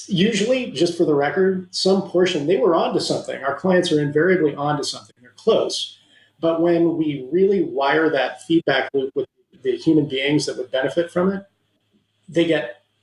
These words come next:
much more dialed in. Uh, and that's as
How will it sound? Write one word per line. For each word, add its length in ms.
much 600
more 160
dialed 340
in. 140
Uh, 260
and 140
that's 440
as 240